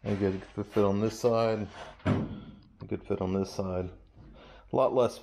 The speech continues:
uh, lead came off when I did this one. I sort of understood how to get that out. Um, these are, uh, welded in, in two places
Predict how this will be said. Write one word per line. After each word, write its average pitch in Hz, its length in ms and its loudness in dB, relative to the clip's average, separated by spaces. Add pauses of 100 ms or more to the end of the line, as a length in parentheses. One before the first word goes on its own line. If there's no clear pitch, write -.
(100)
uh, 101 280 4
lead 110 320 0
came 101 200 -4
off 95 280 -2
when 101 100 -4
I 95 80 -4
did 95 260 -4
this 95 240 -4
one. 87 180 -2 (180)
I 87 40 -6
sort 98 240 0
of - 80 4
understood 92 480 0
how 92 180 2
to 90 100 0
get 82 180 -6
that 90 200 0
out. 92 320 0 (380)
Um, 95 380 -2 (160)
these 117 300 2
are, 107 240 6
uh, 98 180 4
welded 110 480 2
in, 123 320 0 (800)
in 110 100 -6
two 143 160 2
places 139 640 2